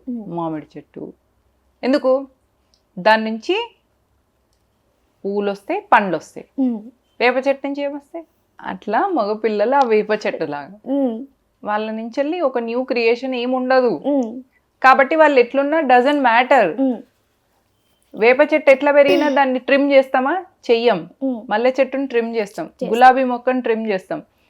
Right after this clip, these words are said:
Speaker 2: ఎక్స్-, ఏమంటారు, ఎండిపోయిన ఆకులు ఉంటే కట్ చేస్తాం, దాన్ని నీట్గా చేస్తాం. ఎందుకు? ఇంకా ఏం మల్లెపూలు రావాలి, ఇంకెక్కువ గులాబీ పూలు రావాలి.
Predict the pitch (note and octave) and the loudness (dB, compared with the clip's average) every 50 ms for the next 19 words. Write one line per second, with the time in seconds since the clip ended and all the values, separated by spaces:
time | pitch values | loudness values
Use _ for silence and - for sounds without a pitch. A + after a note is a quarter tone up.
0 | _ _ - - G#3+ G#3 _ - - - G#3 G#3 G3+ G3+ G3 G3+ G#3+ G#3+ G3 - | _ _ -6 -6 -6 -6 _ -10 -4 0 0 2 2 0 0 -2 -4 -4 -4 -4
1 | G#3+ G#3 G3+ G#3+ A#3 A#3+ B3 B3 B3 A#3 G#3+ G#3+ A3 A3+ A3 A#3 A#3+ C4+ C4 C4 | -2 -2 -2 -2 -2 0 0 0 0 0 -2 -4 -4 -4 -6 -4 -4 -4 0 0
2 | G#3 G3+ F#3+ G#3+ G#3+ G#3+ - B3 C4+ C#4+ B3+ A#3+ A#3 A#3+ A#3+ A#3 A3+ A3+ A#3 A#3 | 0 0 0 -2 -4 -2 -4 -6 -6 -4 -4 -4 -4 -4 -6 -6 -6 -6 -6 -2
3 | A3+ B3 A#3 G#3+ F#3 F3+ F3 - - E3+ E3+ F#3+ A3 A3+ A#3+ B3+ A#3+ A#3 A#3+ A#3+ | 2 2 2 2 2 -4 -6 -6 -8 -10 -8 -6 -6 -6 -4 -2 -2 -2 -4 -6
4 | - - - - A#3+ D4+ D#4+ - E4+ D#4 B3+ A#3 G#3 G3 F#3+ F#3 F3+ F3 F3 - | -12 -14 -8 -4 -2 -2 4 8 8 10 10 8 6 2 0 0 0 -2 -2 -4
5 | E3+ E3 D#3+ D#3+ D#3 D#3+ - E3 F3+ A#3+ D4 E4+ D4+ C#4 C4+ B3 A#3+ - G3 F#3+ | -4 -4 -2 -4 -4 -4 -4 -6 -6 -6 -6 -6 -6 -4 -4 -4 -4 -4 -6 -4
6 | E3+ E3 D#3+ D#3 D3 - - D3+ D3 D3 D3+ D3+ D#3 | -4 -2 -2 -4 -4 -6 -8 -10 -8 -8 -8 -10 -10